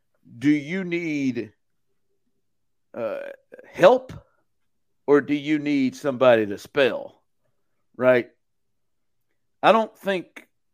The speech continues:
the Raiders need somebody to, to, to help. I think they need spell with Jacobs. I think certain teams, um, you know, Henry with, with Tennessee, they don't need help. They need somebody to spell.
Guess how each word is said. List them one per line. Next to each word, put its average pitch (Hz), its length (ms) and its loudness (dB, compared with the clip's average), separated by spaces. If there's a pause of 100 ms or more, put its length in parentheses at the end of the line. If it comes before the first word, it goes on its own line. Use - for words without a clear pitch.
(120)
the 139 100 0
Raiders 127 600 0
need 110 420 -6 (500)
somebody 117 500 0
to, 98 100 -10 (640)
to, 120 200 -10 (100)
to 113 120 -12
help. 101 400 -8 (220)
I 127 80 4
think 135 180 4
they 135 140 0
need 123 360 -6
spell 90 540 -10
with 104 240 -12
Jacobs. 107 540 -12
I 143 100 6
think 160 300 -2 (260)
certain 196 460 0
teams, 131 580 -4 (420)
um, 120 360 4 (400)
you 110 180 -18
know, 135 240 -2
Henry 117 600 -2
with, 131 260 -4
with 131 240 -4
Tennessee, 131 640 -6
they 127 160 0
don't 160 240 -4
need 135 380 -6 (140)
help. 120 420 -4 (160)
They 123 180 -6
need 135 180 -8
somebody 120 420 -2
to 101 80 -20
spell. 95 540 -12